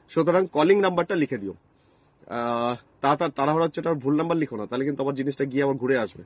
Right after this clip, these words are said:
কারণ ওটিপি through delivery হয়। একটা ওটিপি যায়, ওটিপিটা ডেলিভারি বয়কে বলতে হয়, ডেলিভারি বয় জিনিসপত্র দিয়ে দেয়, এটা হচ্ছে প্রসেস। আর যদি আবার আমার বকবকানি, আমার শাড়ি ভাল লেগে থাকে, তাহলে অবশ্যই কালকে আবার দেখো, কালকে বারোটা থেকে সাড়ে বারোটার সময়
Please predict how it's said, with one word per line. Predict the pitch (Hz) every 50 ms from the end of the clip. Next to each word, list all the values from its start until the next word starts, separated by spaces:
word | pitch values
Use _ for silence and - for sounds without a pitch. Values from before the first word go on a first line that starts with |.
| - _ _ _ _ _ -
কারণ | 127 131 123 -
ওটিপি | 147 156 160 156 170 165
through | 156 - 170 180 170
delivery | 151 135 131 131 127 127 117 110
হয়। | 101 87 - - - _
একটা | - 127 - - 139
ওটিপি | 135 135 156 143 165 160
যায়, | 143 165 185 247 - _ _ _ _ _ _ -
ওটিপিটা | - 143 147 170 151 - - 151 165 156
ডেলিভারি | 147 139 135 147 147 160 156
বয়কে | 135 139 139 131 127
বলতে | 123 120 147 151 139 -
হয়, | 160 160 175 208 208 - _ _ _ _ _ _ _ _ _ _ 110
ডেলিভারি | 113 135 131 135 135 139 139
বয় | 127 131 147 190 220 - _ _ _ _ - - - - - -
জিনিসপত্র | 120 127 127 123 - - 135 143 147 131
দিয়ে | 104 101 95
দেয়, | 90 87 - _ _ _ _ _ _
এটা | - 127 139 151 147
হচ্ছে | 135 - 175
প্রসেস। | - - 123 110 - 95 80 - - _ _ _ _ _ _ -
আর | - 143
যদি | 135 156 156 165
আবার | 156 - 127 147 151 180 190 196 202 190 - _ _ _ _ _ _ _ _
আমার | - 147 170 170
বকবকানি, | 156 165 160 147 151 160 156 165 165 175
আমার | 151 151 160
শাড়ি | - - 139 151
ভাল | 135 135 139 143
লেগে | 151 160 165 165
থাকে, | 156 160 151 190 220
তাহলে | 226 151 143 139 139
অবশ্যই | 131 139 175 165 - 190
কালকে | 185 151 143 143 - 156
আবার | 151 156 151 139
দেখো, | 147 139 - 202
কালকে | 202 147 139 131 147 131
বারোটা | 120 127 143 156 165
থেকে | 156 170 160 175 151
সাড়ে | - 143 139
বারোটার | 143 151 139 147 147
সময় | - 151 151 170 214